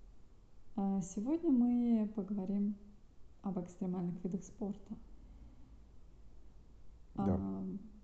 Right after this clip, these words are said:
Speaker 1: вот. И на самом деле тоже есть, а, две стороны одной медали. Вообще, м, я хочу сказать, что иногда, конечно, посмотреть какие-то соревнования,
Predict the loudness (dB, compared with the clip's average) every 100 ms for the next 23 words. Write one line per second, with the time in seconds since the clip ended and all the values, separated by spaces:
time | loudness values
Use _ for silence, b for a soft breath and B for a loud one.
0 | -2 -2 -2 -6 -16 -18 0 4 6 4
1 | 2 2 2 0 0 2 2 2 4 4
2 | 2 0 2 2 4 2 2 -2 -4 -6
3 | -2 0 2 2 2 0 0 0 0 0
4 | 0 0 2 2 2 0 -2 -6 -10 B
5 | B B B -4 0 2 4 4 6 6
6 | 6 2 0 -2 -2 0 2 0 -4 -2
7 | 0 2 2 2 0 -4 -10 -14 -12 0
8 | 2 4 2 0 0 6 6 6 4 0
9 | 0 -2 0 0 2 0 -2 -2 -4 -4
10 | -6 0 2 4 4 6 8 8 6 0